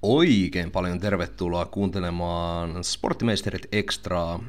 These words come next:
Olen Lifu Lieflander ja tänään en ole kaapelitehtaalla, vaan tänään olen ihan himasta käsin nauhoittamassa. Nauhoittelen pieniä pätkiä tämän jakson väleihin,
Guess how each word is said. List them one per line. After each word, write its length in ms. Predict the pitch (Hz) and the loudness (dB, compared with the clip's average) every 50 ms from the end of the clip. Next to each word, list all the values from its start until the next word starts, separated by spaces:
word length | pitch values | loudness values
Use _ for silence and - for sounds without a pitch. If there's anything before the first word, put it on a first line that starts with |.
| - - - - | -12 -6 -2 2
Olen 200 | 135 143 123 123 | 4 6 6 6
Lifu 240 | 135 127 - 107 | 4 4 4 2
Lieflander 600 | 110 107 101 101 101 95 92 92 90 92 87 90 87 - | 2 2 2 2 2 2 2 2 0 0 0 0 -2 -2
ja 540 | - 90 90 92 90 87 87 85 85 87 87 - | -2 -2 0 0 0 0 0 0 -2 -4 -2 0
tänään 320 | - 147 160 139 101 95 | 0 2 4 4 2 2
en 120 | 92 92 90 | 2 0 0
ole 240 | 87 82 - 90 - | -2 -2 -4 -6 -4
kaapelitehtaalla, 1000 | - - 196 208 196 165 147 135 - 139 131 - - - 127 120 113 107 104 95 | -2 -2 -2 0 0 0 0 0 0 0 -2 0 0 2 4 4 4 2 2 2
vaan 240 | 101 98 95 90 | 2 0 0 0
tänään 440 | - - 95 95 92 90 87 85 87 | 0 0 2 2 2 2 2 0 0
olen 320 | 85 82 82 78 78 78 - | 0 0 0 0 -2 -2 -4
ihan 380 | - 87 87 82 82 78 - - - - | -4 -2 -2 -2 -4 -4 -6 -8 -4 0
himasta 680 | 98 101 101 101 95 92 - - - - - - - - | 4 4 6 6 6 4 4 0 -2 -4 -4 -4 -4 -2
käsin 480 | - - 92 90 90 95 92 85 87 | 0 2 2 2 2 2 0 0 2
nauhoittamassa. 800 | 92 95 98 95 87 92 82 - - 87 87 85 - - 92 85 - - - - - - - - - - - - - - - | 4 4 4 4 4 2 0 0 -2 -2 -2 0 2 2 0 0 0 -6 -14 -14 -14 -14 -14 -14 -14 -14 -14 -14 -14 -10 -2
Nauhoittelen 560 | - - 196 156 151 143 - - 139 139 131 123 | 2 4 6 6 6 4 4 2 2 2 2 4
pieniä 360 | 139 139 123 110 104 101 98 | 4 4 4 4 2 0 2
pätkiä 480 | - 110 117 117 - - - 92 87 | 4 4 4 4 2 -2 -2 -2 -2
tämän 340 | 90 - - 95 92 87 78 | 0 -2 -2 0 0 -2 -2
jakson 380 | 80 95 - - - 92 87 92 | -4 -6 -6 -6 -6 -6 0 2
väleihin, 580 | 110 113 101 101 95 90 87 87 92 90 82 | 4 4 6 6 4 2 2 0 -2 -4 -6